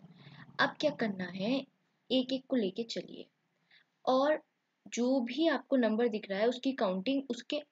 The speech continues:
आगे को लेके चलिए। जैसे फ़ोर्टीन है तो यहाँ पे काउंट करिए, फ़ोर्टीन,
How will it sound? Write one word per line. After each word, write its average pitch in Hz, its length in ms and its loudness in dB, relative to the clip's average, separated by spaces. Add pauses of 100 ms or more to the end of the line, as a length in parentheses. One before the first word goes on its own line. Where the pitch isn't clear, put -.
आगे 208 340 4
को 262 180 0
लेके 190 300 0
चलिए। - 380 -12 (340)
जैसे 214 160 0
फ़ोर्टीन 247 500 2
है 330 160 -2 (760)
तो 233 80 2
यहाँ 214 280 0
पे 226 60 -2
काउंट 202 320 -2
करिए, - 260 -8
फ़ोर्टीन, 277 580 -2